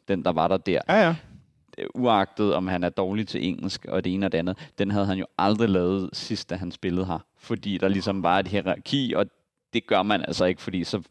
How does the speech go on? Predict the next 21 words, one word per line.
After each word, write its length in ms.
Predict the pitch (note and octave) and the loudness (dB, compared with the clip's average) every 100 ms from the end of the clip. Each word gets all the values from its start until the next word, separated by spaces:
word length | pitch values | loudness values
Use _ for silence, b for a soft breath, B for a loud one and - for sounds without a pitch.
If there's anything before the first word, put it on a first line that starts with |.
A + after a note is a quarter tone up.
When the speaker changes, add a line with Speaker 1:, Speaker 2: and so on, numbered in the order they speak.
| - | -4
Speaker 1:
bliver 140 | G2 | -4
du 100 | F2+ | 0
altså 200 | D2 - | 0 0
ikke 160 | D#2+ F2 | -2 -2
taget 240 | - F#2+ | -2 0
godt 180 | F#2 E2+ | 0 -4
imod 180 | F2+ E2+ | -4 -4
et 80 | E2 | -4
omklædningsrum. 400 | F2 F#2 F2+ F2 | -4 -6 -6 -4
Men 120 | F2+ | -2
nu 60 | |
er 40 | G#2 | 2
det 100 | A2 | 4
altså 180 | F#2 G2 | 4 2
ham, 240 | G2+ G#2 | 0 2
der 100 | A2 | 2
er, 420 | G2 E2+ F2+ G2 | 4 4 2 0
kan 160 | A2+ A2 | -6 -10
vi 60 | |
kalde 280 | F#2+ G#2+ G2 | 0 2 2
det, 220 | F#2 F#2 | 2 0